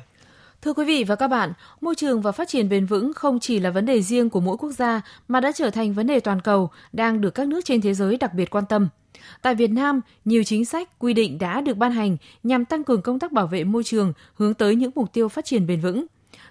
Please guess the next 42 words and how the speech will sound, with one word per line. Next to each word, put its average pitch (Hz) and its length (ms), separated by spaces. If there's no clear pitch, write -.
Tuy 233 120
nhiên, 233 280
là 269 120
một 262 160
quốc 330 160
gia 302 240
đang 262 240
phát - 160
triển 202 280
với 175 160
tốc 320 160
độ 233 180
tăng 240 240
trưởng 190 220
kinh 214 180
tế 202 300
nằm 233 380
trong 254 240
nhóm 226 360
đầu 202 340
khu 233 120
vực 196 180
châu 208 180
Á, 190 260
Việt 247 180
Nam 294 360
không 320 220
thể 226 160
tránh 196 220
khỏi 220 260
những 180 260
sức - 200
ép 339 300
từ 208 180
quá 190 160
trình 208 240
công 220 160
nghiệp 202 160
hóa, 180 300
đô 240 180
thị 220 160
hóa, 190 340